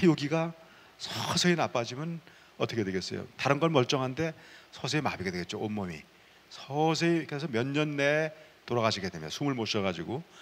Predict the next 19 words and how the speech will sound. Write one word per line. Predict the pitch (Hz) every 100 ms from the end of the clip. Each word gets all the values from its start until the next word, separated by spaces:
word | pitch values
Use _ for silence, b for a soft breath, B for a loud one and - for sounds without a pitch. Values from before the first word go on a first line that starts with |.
| B
한 | 110
오년 | - 117 117 110 101
정도 | 101 104 160 B B B B B B B -
서서히 | - 170 160
나빠지는 | 156 143 143 156
아주 | - 180 214
나쁜 | 156 151 135
병이에요. | 117 107 117 117 82 - - B B B B B B
그래서 | - 170
이건 | 160 190
좀 | 214 202
약간은 | - - - 175 208 190
알츠하이머보다 | 113 147 143 139 143 156
드문 | 120 123
병이니까 | 120 120 113 147
여러분이 | 120 120
알 | 131 87
필요는 | - 120 151
없으나, | - 113 120 147